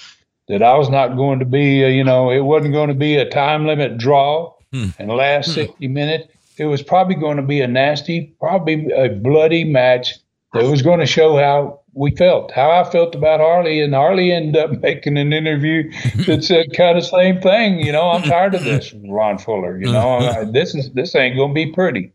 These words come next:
Speaker 1: So Les said it really set the stage, man, for a totally different world title match than any that we'd ever had in Knoxville before.
Speaker 2: Wow. What is it they say about great minds think alike? And listen, uh, the persona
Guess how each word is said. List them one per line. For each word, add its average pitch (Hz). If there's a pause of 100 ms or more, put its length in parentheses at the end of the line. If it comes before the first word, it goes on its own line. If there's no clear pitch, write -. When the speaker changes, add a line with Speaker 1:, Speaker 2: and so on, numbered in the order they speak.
(560)
Speaker 1:
So 165
Les 233
said 185
it 127
really 202
set 196
the 135
stage, 196
man, 139
for 131
a 110
totally 202
different 165
world 147
title 143
match 101
than 113
any 160
that 113
we'd 117
ever 113
had 107
in 87
Knoxville 90
before. 82
Speaker 2:
Wow. 107
What 156
is 160
it 139
they 135
say 131
about 117
great 120
minds 110
think 113
alike? 95
And 135
listen, 139
uh, 135
the 127
persona 160